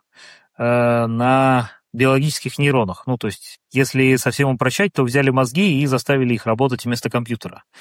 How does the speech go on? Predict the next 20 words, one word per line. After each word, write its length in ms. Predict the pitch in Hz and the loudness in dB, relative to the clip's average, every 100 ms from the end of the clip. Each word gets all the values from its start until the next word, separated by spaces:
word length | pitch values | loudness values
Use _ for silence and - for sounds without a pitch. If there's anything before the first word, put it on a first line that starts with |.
| - - _ | -20 -20 _
Ну, 40 | 135 | -2
то 80 | 139 | -2
есть, 180 | - | 0
раньше 320 | 143 165 - 139 | -2 -2 0 -2
вы 80 | |
думали, 220 | 139 143 - _ | -2 -4 -6 _
что 100 | 165 | 0
робот 220 | 240 196 | 2 2
будет 220 | 139 135 - | 0 -2 -2
вместо 220 | 120 - | -4 -4
вас 140 | 107 | -4
работать? 340 | 113 104 101 - | -4 -6 -8 -12
Н-, 160 | 120 131 _ | -12 -12 _
так 200 | - 143 | -6 -4
не 80 | 139 | -6
будет. 380 | 98 90 90 - _ | -8 -10 -12 -18 _
Вот, 140 | 110 110 - - | -12 -12 -12 -10
э, 180 | 104 | -8
будет 280 | 107 120 123 | -6 -6 -8
по-другому. 460 | - 107 98 92 | -6 -4 -4 -6